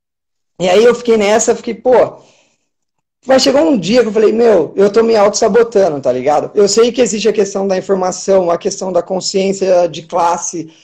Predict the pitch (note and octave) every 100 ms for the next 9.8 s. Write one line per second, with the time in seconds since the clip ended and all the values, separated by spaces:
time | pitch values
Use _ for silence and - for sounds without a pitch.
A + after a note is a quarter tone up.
0 | _ _ D#3+ E3+ F#3+ F#3+ F3+ - F#3 F3+
1 | - F3+ E3 D#3 F3+ F3 G#3+ G#3 G#3 G#3
2 | G#3 F#3+ F#3+ F#3+ F#3+ - F#3 F#3 F3+ F#3
3 | F3 E3 - G3+ G3 F#3 G#3+ G#3+ D3+ -
4 | _ _ D3+ D#3 F#3+ F#3+ E3 D#3+ E3+ D#3+
5 | E3 D3+ _ - G3 G3 G3+ F#3+ F#3+ F#3+
6 | F3+ - E3+ E3+ - F3+ E3 - E3+ E3+
7 | E3 E3 F3 G3 A#3 A#3 G3 G3 F3 E3
8 | D#3 D#3 - - _ _ _ _ F#3 G3
9 | G3+ A#3 A3 G3 F#3 B3+ G3+ C#3